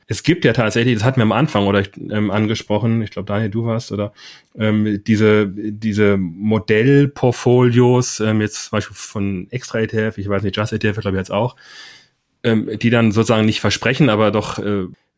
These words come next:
Vorschläge machen, wie man diese, diese Fonds nachbilden kann. Ja? Also wir können meines Wissens jetzt nicht leider, wenn wir nicht vierzig Jahre in Norwegen gelebt <laughs> haben, da eingezahlt haben. Ähm, in Sch-, in Schweden, glaub ich, wird's auch schwierig und,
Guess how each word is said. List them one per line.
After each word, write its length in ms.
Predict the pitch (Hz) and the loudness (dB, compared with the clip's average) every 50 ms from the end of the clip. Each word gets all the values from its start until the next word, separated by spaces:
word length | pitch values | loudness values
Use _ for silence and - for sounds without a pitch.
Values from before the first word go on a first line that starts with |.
| - 151 - | -20 -20 -16
Vorschläge 580 | - - 113 120 143 131 - 131 127 123 123 | -6 0 2 2 2 2 2 2 2 2 2
machen, 360 | 113 113 120 120 120 107 101 | 2 2 0 0 0 -2 0
wie 80 | 107 120 | 0 0
man 240 | 127 123 117 113 98 | 0 0 0 0 -2
diese, 560 | 113 113 110 113 107 107 107 110 - - 107 | -2 -2 0 0 0 0 0 -2 -4 -6 -8
diese 200 | - 110 107 110 | -8 -6 -6 -8
Fonds 360 | - - 110 110 110 - - | -6 -4 -4 -4 -4 -4 -4
nachbilden 600 | 101 95 110 123 - - - 104 95 87 90 87 | -4 -2 -2 -4 -6 -8 -6 -6 -6 -4 -6 -8
kann. 380 | 87 - - 87 85 78 78 - _ - | -8 -10 -12 -12 -12 -12 -14 -16 _ -14
Ja? 220 | 87 87 92 104 - - - | -10 -10 -10 -10 -12 -14 -12
Also 240 | 104 98 95 98 92 | -12 -10 -8 -6 -4
wir 100 | 98 92 | -4 -2
können 460 | - - 117 123 135 131 120 - - | 0 2 2 4 4 4 2 0 -2
meines 320 | 107 107 120 127 113 - | -2 0 0 0 0 0
Wissens 180 | 117 123 - 113 | -2 0 0 0
jetzt 160 | 107 101 - | -2 0 0
nicht 320 | 107 110 151 151 - - - | 0 0 0 0 -4 -6 -4
leider, 360 | 120 113 120 123 127 131 - - - - - - _ _ | -2 0 0 0 0 -2 -6 -10 -20 -20 -20 -20 _ _
wenn 140 | - 110 107 | -4 -2 0
wir 80 | 113 | 0
nicht 120 | 117 117 - | 0 -2 -2
vierzig 320 | - 123 - - 120 - | -2 -4 -2 -4 -4 -2
Jahre 220 | - 123 120 120 110 | 0 0 0 0 0
in 80 | 107 | 0
Norwegen 600 | 107 113 120 123 123 120 123 120 113 117 117 110 - | 0 2 0 2 0 0 0 0 0 -2 -2 -4 -4
gelebt 500 | 107 98 98 113 127 131 - - - - | -4 -2 0 0 0 -2 -2 -4 -2 0
<laughs> 0 | |
haben, 320 | 127 107 - - 156 139 - - 165 - | 0 0 2 2 2 2 2 2 0 0
da 240 | - 123 120 113 - - | 2 0 0 0 0 0
eingezahlt 720 | 123 127 135 131 - - 127 - - 139 135 131 131 135 | 0 0 0 -2 -6 -10 -10 -6 -4 -2 -2 -2 0 0
haben. 300 | 135 135 135 139 156 151 - - - - - - - _ - | 0 0 2 2 0 -2 -4 -12 -16 -14 -16 -16 -18 _ -10
Ähm, 300 | - 123 117 113 113 113 | -6 -2 0 0 0 0
in 140 | 117 113 110 | 0 -2 -2
Sch-, 160 | - - 127 | -4 -4 -2
in 140 | 117 113 - | -2 0 0
Schweden, 340 | - - 123 135 135 131 | 2 4 4 4 4 4
glaub 100 | 127 123 | 4 4
ich, 140 | 120 120 117 | 4 2 2
wird's 160 | 117 107 - | 0 -2 0
auch 160 | 117 123 135 131 | 0 0 0 0
schwierig 340 | - - 131 131 127 127 | 0 2 2 2 2 0
und, 200 | 117 117 110 117 | -2 -6 -8 -8